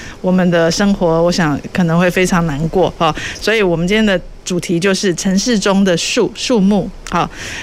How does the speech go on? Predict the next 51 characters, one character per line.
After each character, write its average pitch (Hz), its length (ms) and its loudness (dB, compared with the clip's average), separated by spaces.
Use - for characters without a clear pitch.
那 269 240 2
树 320 180 0
木 294 240 4
其 226 160 -2
实 220 360 2
我 226 120 -2
想 233 140 -2
它 240 160 -2
的， 196 460 2
也 247 100 -2
许 269 140 0
我 202 40 2
们 175 80 0
在 233 120 2
夏 240 200 0
天 208 360 0
来 170 120 0
谈 170 180 -2
这 196 100 0
个 185 80 0
题 180 120 -8
目 175 140 -2
的 160 60 -2
时 160 100 -4
候， 165 60 0
大 185 140 0
家 170 120 0
会 185 140 2
更 185 180 -2
有 170 140 -2
感 151 260 -6
哈， 165 160 -4
因 185 100 0
为 170 140 2
实 170 180 -4
在 180 140 2
是， 175 180 0
呃， 151 220 0
在 196 140 0
高 185 180 2
雄 156 180 -2
哈， 165 160 -2
太 220 200 0
热 175 260 2
了， 139 180 -4
所 180 140 -2
以 - 40 -2
大 196 100 -2
家 190 100 2
都 196 180 0
是 165 240 -4